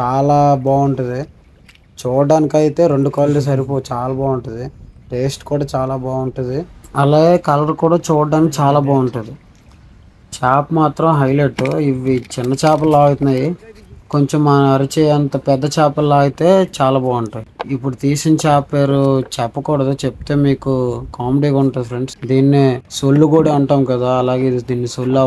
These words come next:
అంటారు. ఎల్లో కలర్ లో ఉంటది అది. మేము లంగారేసిన ప్లేసుల్లోనే చేపలు చెక్ చేయడానికి గంట, రెండు గంటలు ఉండాల్సి ఉంటది. ఇక్కడ దాదాపు మేము గంటన్నర సేపు ఎక్కడ ఉన్నాము, చేపలు ఎట్లా ఆగట్లేదు.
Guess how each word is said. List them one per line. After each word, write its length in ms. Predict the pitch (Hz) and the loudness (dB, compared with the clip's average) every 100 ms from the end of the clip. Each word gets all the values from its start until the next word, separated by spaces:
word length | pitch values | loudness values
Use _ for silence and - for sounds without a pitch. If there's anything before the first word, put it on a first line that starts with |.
| 127 | 2
అంటారు. 400 | 120 120 117 117 135 131 | -2 -4 -4 -6 -10 -8
ఎల్లో 180 | 123 131 135 | -2 0 2
కలర్ 240 | 135 131 127 | 2 2 0
లో 40 | 123 | -4
ఉంటది 260 | 123 117 110 | -4 -8 -8
అది. 140 | 120 120 117 - - - - - - - | -10 -10 -12 -16 -20 -20 -20 -20 -10 2
మేము 160 | 147 151 143 | 4 6 6
లంగారేసిన 560 | 147 165 175 175 185 175 | 6 6 6 4 2 2
ప్లేసుల్లోనే 600 | 165 160 170 160 160 160 151 147 | 2 2 0 0 0 0 -2 -2
చేపలు 400 | 139 147 160 147 | 0 2 0 0
చెక్ 180 | 156 - - | -4 -4 0
చేయడానికి 580 | 156 151 151 139 147 147 165 170 - - 143 147 | 2 4 2 2 2 2 0 -4 -20 -8 0 2
గంట, 260 | 151 147 175 165 156 | 2 4 4 4 2
రెండు 200 | 151 151 | 2 2
గంటలు 360 | 156 156 147 165 175 175 151 147 | 2 2 2 4 6 4 4 2
ఉండాల్సి 320 | 147 160 147 156 | 2 2 2 -4
ఉంటది. 300 | 151 131 143 170 - _ _ _ _ - 139 | -2 -2 -4 -8 -18 _ _ _ _ -10 -6
ఇక్కడ 200 | 156 151 147 139 135 - _ _ 117 135 | 0 2 4 4 2 -2 _ _ -12 -2
దాదాపు 340 | 143 151 170 180 | 2 2 2 2
మేము 160 | 175 160 | 2 2
గంటన్నర 600 | 147 147 151 165 165 160 143 | 2 2 0 0 2 2 2
సేపు 220 | 156 156 151 | -2 0 -2
ఎక్కడ 180 | 160 156 151 | -2 0 2
ఉన్నాము, 340 | 147 139 131 139 147 | 2 0 0 -2 -4
చేపలు 380 | 139 120 143 151 | -4 -2 -2 0
ఎట్లా 200 | 151 143 135 | 0 0 0
ఆగట్లేదు. 520 | 143 147 147 139 127 | 0 -2 -2 -4 -4